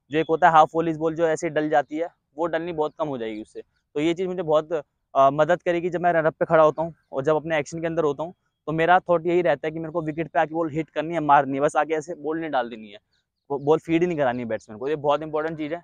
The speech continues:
तो सबसे पहली चीज़ आपको हमेशा ये ध्यान रखनी है, जब भी आप क्रीज पर आए तो बॉल आपको मारने की कोशिश करें, हिट करने की कोशिश करें। हिट करने से मतलब ये नहीं कि आप शॉर्ट पिच बॉल करें, हिट करने का मतलब है कि आगे ही बॉल को हिट करें, वो बहुत इंपॉर्टेंट चीज़ होती है।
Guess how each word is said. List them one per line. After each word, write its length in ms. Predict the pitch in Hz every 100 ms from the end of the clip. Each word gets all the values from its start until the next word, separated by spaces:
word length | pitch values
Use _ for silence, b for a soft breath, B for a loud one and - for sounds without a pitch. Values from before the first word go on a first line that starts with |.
| _ 151
तो 60 |
सबसे 240 | 156 - 165
पहली 200 | 170 165
चीज़ 160 | 175
आपको 220 | 165 170
हमेशा 220 | 151 151 170
ये 80 |
ध्यान 220 | 151 143 147
रखनी 220 | 143 165
है, 60 | - _ _ _ -
जब 180 | 151 151
भी 100 | 190
आप 180 | 196 185
क्रीज 240 | 180 180 -
पर 140 | 170
आए 160 | 180 180 _ 156
तो 60 |
बॉल 220 | 143 165
आपको 320 | 165 - - 170
मारने 300 | 151 160 165
की 40 |
कोशिश 160 | 156 -
करें, 180 | 170
हिट 140 | 165 156
करने 200 | 160 160
की 60 |
कोशिश 180 | 160 156
करें। 200 | 160 165 180 _ _ -
हिट 120 | 156
करने 240 | - 185 180
से 100 | 190
मतलब 280 | 180 180 180
ये 80 |
नहीं 120 | 180 180
कि 60 |
आप 80 | 180
शॉर्ट 260 | - 160 -
पिच 140 | 170
बॉल 200 | 170 165
करें, 240 | 156 165 214 _ _ _ 160
हिट 140 | 156
करने 200 | 175 170
का 100 | 175
मतलब 180 | 170 175
है 80 | 185
कि 100 | 208 -
आगे 220 | 156 170
ही 120 | 180
बॉल 180 | 185 175
को 100 | 180
हिट 180 | 175 151
करें, 220 | 165 196 - _ _ _ 139
वो 100 | 156
बहुत 180 | 156 143
इंपॉर्टेंट 340 | 131 127 127
चीज़ 140 | 120
होती 200 | 104
है। 60 | 95